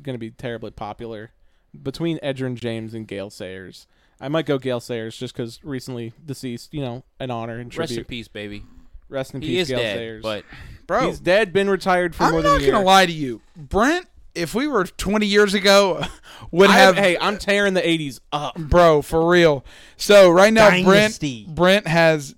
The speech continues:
Speaker 3: John Elway, Barry Sanders, Earl Campbell, Randy Moss,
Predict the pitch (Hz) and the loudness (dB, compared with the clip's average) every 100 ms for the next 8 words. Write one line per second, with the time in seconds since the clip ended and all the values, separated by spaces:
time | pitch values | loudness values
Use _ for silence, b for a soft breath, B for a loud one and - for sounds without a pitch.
0 | - - 170 190 214 202 170 165 160 165 | -20 0 2 4 4 4 4 4 2 -2
1 | - _ _ - - 139 165 196 - 165 | -10 _ _ -20 -8 2 4 4 2 -2
2 | 151 147 - - 170 196 190 165 151 151 | 0 -4 -4 2 4 4 0 -2 0 -2
3 | 147 b b 160 185 202 180 165 160 - | -4 b b 0 2 2 2 2 0 -4